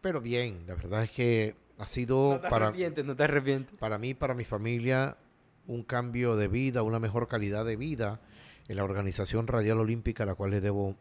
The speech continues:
Speaker 1: mucho, pero mucho, de verdad que sí. Y muchas personas, muchos compañeros, muchos jóvenes que han pasado por la estación radial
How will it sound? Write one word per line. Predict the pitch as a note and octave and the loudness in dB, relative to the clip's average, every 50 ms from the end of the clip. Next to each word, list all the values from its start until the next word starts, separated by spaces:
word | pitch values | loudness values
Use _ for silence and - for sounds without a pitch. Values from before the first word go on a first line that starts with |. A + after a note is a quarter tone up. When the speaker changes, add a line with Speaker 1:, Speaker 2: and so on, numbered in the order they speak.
| _ - | _ -12
Speaker 1:
mucho, | F#2+ F2+ F#2 F#2 G#2+ A2 G#2 - - - D#2+ - | -10 -8 -4 -2 0 0 0 -2 -4 -12 -8 -4
pero | - F2 D#2 E2 | -4 -2 -2 -4
mucho, | E2+ F2 F#2 E2+ - - E2+ | -6 -6 -8 -8 -10 -10 -10
de | D#2+ D#2 | -10 -10
verdad | D#2+ D#2+ E2 E2 | -10 -10 -10 -10
que | E2 F2+ | -10 -12
sí. | - - G2 - - - - - - - | -10 -10 -12 -12 -12 -16 -18 -18 -14 -10
Y | C3 A#2+ | -8 -4
muchas | A2 C3+ C#3 - C#3 B2 | -2 -2 0 0 0 0
personas, | - D3 C#3+ - - C#3+ D3+ C#3 A2 E2+ D#2 - - F#2 | 0 0 0 0 0 0 0 -2 -2 -4 -6 -8 -8 -6
muchos | F#2+ F#2+ - C#3+ | -6 -4 -4 -4
compañeros, | - B2 G#2 - G2+ F2+ G2 A2+ B2 B2 G#2+ | -4 -4 -6 -4 -4 -2 -2 -2 0 0 -2
muchos | G2 G2 F#2+ - A#2 G2+ | -4 -6 -6 -6 -4 -2
jóvenes | G2+ A#2 A2+ A2+ A#2 B2 B2 - - - - - - - - - - - - | 0 0 0 0 0 -2 -4 -6 -10 -14 -16 -20 -20 -20 -20 -20 -10 -2 2
que | B2 | 2
han | A2+ A2+ | 2 2
pasado | - - A2+ - D#3 E3+ D#3 A2 | 0 -6 -4 -4 -4 -4 -4 -4
por | G#2+ G2+ G2 | -6 -6 -4
la | G2+ | -6
estación | F#2+ - G2+ - - G#2+ A2 A2 | -6 -6 -6 -6 -4 -4 -4 -4
radial | - C3 A#2+ F#2+ G2+ G2+ G#2 G#2+ A#2 A2+ | -4 -4 -4 -2 -2 -2 -2 -2 -4 -8